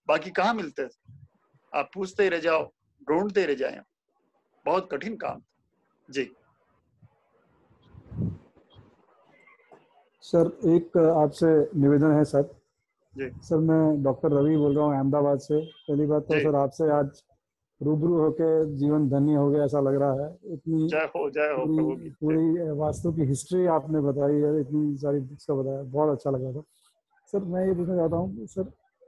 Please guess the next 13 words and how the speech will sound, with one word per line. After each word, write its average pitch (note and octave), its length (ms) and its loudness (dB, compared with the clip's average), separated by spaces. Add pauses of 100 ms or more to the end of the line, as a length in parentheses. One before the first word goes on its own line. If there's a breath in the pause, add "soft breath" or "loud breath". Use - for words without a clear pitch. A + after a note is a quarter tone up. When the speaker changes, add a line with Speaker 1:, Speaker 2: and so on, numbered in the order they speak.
(160)
Speaker 2:
जिस D3 200 -6
तरह G3 200 0
से F#3+ 120 -2
आपने E3 300 0
बताया C#3+ 640 -4
कि - 340 -14
ये F3 560 -2
ज्ञान D#3+ 380 2
सर्वो-, D#3+ 840 -2
सबसे G3+ 320 -4
बड़ा D3+ 240 2
ज्ञान C3 340 -4
है, A#2+ 140 -18